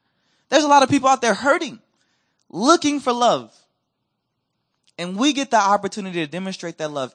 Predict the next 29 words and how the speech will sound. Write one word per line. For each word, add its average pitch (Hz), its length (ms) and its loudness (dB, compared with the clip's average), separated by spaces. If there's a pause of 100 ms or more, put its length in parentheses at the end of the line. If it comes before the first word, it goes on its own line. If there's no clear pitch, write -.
every 156 360 -12
single 139 340 -14
day. 110 240 -16 (2250)
So - 180 -4
don't 254 240 2
miss 285 180 -2
the 254 140 -2
opportunity 240 540 -4
to 220 60 -4
the 196 80 -6
person 226 380 -4
here 208 260 -2
next 202 240 -4
to 214 80 -6
us, 202 80 -6
'cause 185 100 -8
we 208 140 -4
don't 349 160 0
know 269 100 2
what 220 220 0
they're 196 80 -4
going 180 240 -4
through. 185 80 -10
We 180 80 -6
don't 214 120 -4
know 214 80 -2
what 208 80 -2
they're 180 100 -8
processing. 196 580 -4